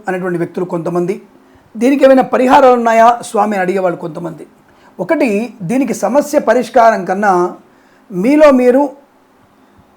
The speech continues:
తర్కం చేసుకోవాలి, అంటే ఆలోచన చేయండి. ఎంత పని చేశారు మీరు, ఎంత ప్రతిఫలాన్ని ఆలో-, ఆశిస్తున్నారు? చేసేది ఇంత, ఆశించేది ఇంత,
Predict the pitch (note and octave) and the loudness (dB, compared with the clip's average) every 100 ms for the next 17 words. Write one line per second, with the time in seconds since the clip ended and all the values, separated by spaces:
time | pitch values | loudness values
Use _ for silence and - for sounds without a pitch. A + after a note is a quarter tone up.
0 | _ _ _ _ _ _ _ _ - - | _ _ _ _ _ _ _ _ -18 -2
1 | B3 - D#4+ C4 A3+ F#3 C#3+ C#3+ _ A3+ | 0 2 2 4 2 0 -6 -8 _ -2
2 | G#3+ C4 C#4+ B3+ G3+ D#3+ C#3+ - _ _ | 2 4 2 0 -6 -12 -14 -20 _ _
3 | _ _ _ _ _ _ _ _ - G#3+ | _ _ _ _ _ _ _ _ -10 -4
4 | B3 C#4+ C#4+ C4 B3+ C4 A#3+ A#3 A3+ - | 0 2 2 2 -2 0 0 -2 -8 -10
5 | _ _ _ _ _ A#3 A3 G3 A3 - | _ _ _ _ _ -4 -2 -2 -4 -4
6 | B3+ A#3 G3+ G3 F3+ E3+ G3 F#3 - E3+ | -2 0 -2 -4 -6 -6 -8 -10 -14 -12
7 | C#3+ - _ _ _ _ _ _ _ _ | -12 -18 _ _ _ _ _ _ _ _
8 | _ _ _ _ _ _ A#3 C4+ D4 A#3 | _ _ _ _ _ _ 0 2 2 0
9 | G3 G#3+ F#3 F3 G3 - _ _ _ D3+ | -2 0 2 2 0 -8 _ _ _ -4
10 | G#3 G3+ A3 G3 G#3 F3+ | -2 -2 -4 -4 -6 -6